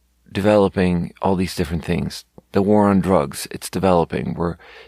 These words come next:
decriminalizing. We're moving forward, moving to a more sophisticated and light, enlightened understanding of things. Abortion rights.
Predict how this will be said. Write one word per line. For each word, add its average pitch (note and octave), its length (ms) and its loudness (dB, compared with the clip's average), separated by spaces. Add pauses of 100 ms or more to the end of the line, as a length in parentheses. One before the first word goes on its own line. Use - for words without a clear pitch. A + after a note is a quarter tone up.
decriminalizing. E2+ 960 0
We're F#2 100 0
moving G2+ 340 2
forward, F2 480 0
moving G#2+ 360 4
to G2+ 120 -2
a F2+ 60 4
more F#2+ 260 4
sophisticated E2+ 760 -2
and D#2+ 120 -2
light, E2 240 0 (520)
enlightened F2+ 520 0
understanding F2 640 -4
of C2 80 -12
things. - 520 -16 (3500)
Abortion F2+ 540 -6
rights. D2 480 -12